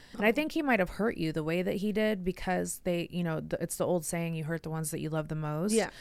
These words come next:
Speaker 1: which is fucked up, but it's so real.
Speaker 2: He pushed away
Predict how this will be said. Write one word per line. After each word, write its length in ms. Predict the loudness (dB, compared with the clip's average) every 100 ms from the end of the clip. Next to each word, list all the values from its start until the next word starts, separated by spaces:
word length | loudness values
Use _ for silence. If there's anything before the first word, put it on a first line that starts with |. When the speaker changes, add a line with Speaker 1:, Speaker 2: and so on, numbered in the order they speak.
| -6
Speaker 1:
which 120 | -4
is 140 | -4 -4
fucked 400 | 4 4 4 -2
up, 320 | -2 0 0 0
but 180 | 0 0
it's 160 | 0
so 260 | 0 2 2
real. 440 | 0 -2 0 4
Speaker 2:
He 80 | 4
pushed 380 | 6 4 4 2
away 440 | 4 4 2 0